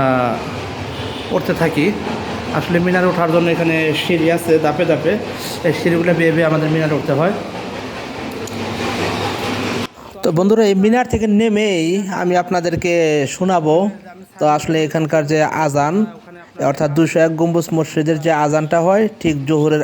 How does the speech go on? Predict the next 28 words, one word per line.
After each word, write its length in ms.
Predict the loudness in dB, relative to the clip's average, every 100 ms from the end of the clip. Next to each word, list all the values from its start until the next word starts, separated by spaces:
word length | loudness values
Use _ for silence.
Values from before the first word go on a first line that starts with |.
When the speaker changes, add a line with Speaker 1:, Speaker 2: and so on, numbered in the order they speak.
| 0
Speaker 2:
আজানটা 340 | 0 0 0 0 2
আমি 120 | 2 0
আপনাদেরকে 420 | 0 -2 -2 -4 -2
শোনাবো 340 | 0 0 2 -2 -4 -16 -8 -2
এই 60 | 2
মিনার 220 | 2 0 0
থেকে 160 | -2 2 2
নেমেই। 300 | 2 0 -2 -8 -20 -20 -20 -20 -6 -4
আপনারা 320 | 0 2 2 0 -6 -8
সে 100 | -2 0
পর্যন্ত 200 | 0 0 2
আমাদের 200 | 2 0 -2
সাথেই 280 | -2 -2 0
থাকুন 260 | -2 2 2 2 -2 -16 -20 -20 -4 0
এবং 120 | 0
কি 60 | 0 -2
দেখতে 180 | -2 -2 0
থাকুন 220 | 0 0 2
পুরো 140 | 2 2
ভিডিওটা। 400 | 2 2 0 -2 -6 -10 -20 -20 -20 -20 -20 -20 -20 -20 -20 _ -20 -18 -18 -20 -18 -18 -16 -16 -16 -16 -16 -6 0
আমি 140 | 0 2
ঠিক 180 | 2 2 -2 -4 2
মসজিদের 380 | 2 2 2 2 2
পূর্ব 180 | 2 2 2
দক্ষিণ 260 | 0 0 0 0
পাশের 400 | 0 0 0 2 -2 -2 -10 -16 -10 -2
যে 100 | -2 2
বড় 140 | 2